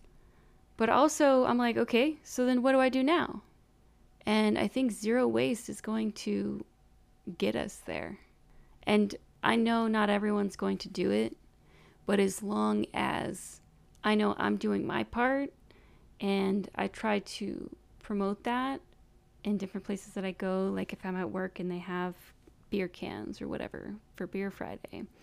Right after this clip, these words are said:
obviously it's, it's important to me.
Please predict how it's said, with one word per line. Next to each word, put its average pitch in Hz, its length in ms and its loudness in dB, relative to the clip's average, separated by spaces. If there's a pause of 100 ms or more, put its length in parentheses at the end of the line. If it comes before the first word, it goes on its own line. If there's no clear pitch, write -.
(920)
obviously 262 880 4
it's, - 680 -2 (680)
it's - 180 -8
important 240 480 -6
to - 120 -10
me. - 200 -6